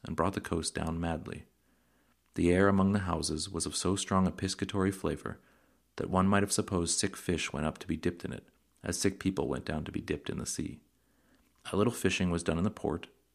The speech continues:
and a quantity of strolling about by night, and looking seaward, particularly at those times when the tide made and was near flood.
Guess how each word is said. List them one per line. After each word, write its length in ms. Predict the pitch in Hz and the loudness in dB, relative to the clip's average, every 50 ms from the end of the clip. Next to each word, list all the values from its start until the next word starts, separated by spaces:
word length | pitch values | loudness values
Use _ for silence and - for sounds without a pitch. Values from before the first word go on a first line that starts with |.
| _ _ | _ _
and 100 | - 90 | -2 -2
a 40 | 87 | -2
quantity 480 | - - 95 98 104 - - - - | 0 2 4 4 4 2 0 0 0
of 100 | 98 87 | 0 0
strolling 380 | - - - - 76 82 90 92 | 0 -2 -2 -2 -2 0 0 0
about 280 | 90 90 85 82 82 - | 0 0 0 0 0 0
by 120 | 80 85 | -2 -2
night, 320 | 82 - - - - - - _ _ _ _ _ _ _ - | -2 -2 -4 -6 -8 -14 -18 _ _ _ _ _ _ _ -8
and 120 | - 78 | -4 -4
looking 260 | 80 78 - 90 87 | -4 0 0 0 0
seaward, 500 | - - - 87 76 - - - - - - _ _ _ _ _ _ | 0 0 0 0 0 0 -2 -4 -6 -10 -16 _ _ _ _ _ _
particularly 600 | - - - - 127 - 123 104 90 85 82 80 | -4 -2 -2 -2 0 2 4 4 4 4 2 0
at 100 | - - | -2 0
those 240 | - 80 87 101 - | 0 0 0 0 0
times 400 | - - - - - 80 - - | -2 -2 -2 -2 -2 -4 -6 -6
when 80 | - 78 | -4 -6
the 80 | 73 | -6
tide 340 | - - 85 85 85 - - | -4 -2 0 0 0 0 -2
made 360 | - 73 73 71 78 - - - _ _ _ | -4 -4 -4 -4 -6 -6 -8 -12 _ _ _
and 120 | 82 82 82 | -6 -4 -4
was 120 | 80 - | -2 -2
near 160 | 82 80 78 | -2 -2 -2
flood. 400 | - - - 71 69 62 - - | -4 -6 -6 -6 -4 -6 -6 -10